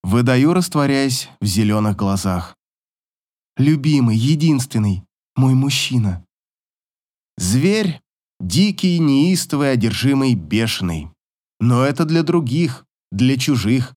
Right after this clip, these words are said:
А для меня — Никита, Ник. Каждый удар крови отражает его дыхание. Сердце бьётся быстрее. Стрекочет, вскачь пускается. Пульс беснуется,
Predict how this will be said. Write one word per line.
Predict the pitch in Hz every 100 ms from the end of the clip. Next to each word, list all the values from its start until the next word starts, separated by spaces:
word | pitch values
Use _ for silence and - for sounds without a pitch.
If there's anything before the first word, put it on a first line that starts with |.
| _ _ _ _ _ _ -
А |
для | 131 139 139
меня — | 135 156 180 170 _ _ _ _
Никита, | 156 202 196 190 196 196 92 90 _ _ _ 127
Ник. | 135 139 131 139 - _ _ _ _ _ _ _ _ _ _ _ _
Каждый | 151 165 156 180
удар | 180 175
крови | 175 170 170 139
отражает | 123 120 113 127 117
его | 110 117
дыхание. | 117 123 110 98 85 - _ _ _ _ _ -
Сердце | - 117 143 135 135
бьётся | 127 131 127 120
быстрее. | 120 - 120 113 107 - _ _ _ _ -
Стрекочет, | - - 170 175 190 165 127 82 - _ _ -
вскачь | - - 202 196 165
пускается. | - 131 - 143 120 98 104 90 - _ _ _ _ -
Пульс | 170 202 160
беснуется, | 139 165 - 165 160 131 156 135 127